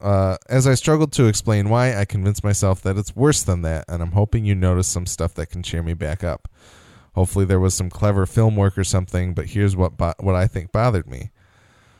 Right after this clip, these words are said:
First, I liked the mystery of what was up with Hitler and Icarius a lot more than the reveal.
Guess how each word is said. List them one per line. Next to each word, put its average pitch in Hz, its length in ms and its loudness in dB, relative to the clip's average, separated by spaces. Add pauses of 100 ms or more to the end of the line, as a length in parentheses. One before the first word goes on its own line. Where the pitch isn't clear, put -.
(100)
First, - 560 0
I 113 120 2
liked 135 520 0
the 135 100 2
mystery 123 480 4
of 95 120 4
what 104 160 4
was 107 160 4
up 101 200 2
with 98 100 4
Hitler 92 400 -2
and 92 180 -4
Icarius 107 640 0
a 90 60 -6
lot 98 280 2
more 92 260 2
than 90 140 -2
the 87 100 2
reveal. 90 500 0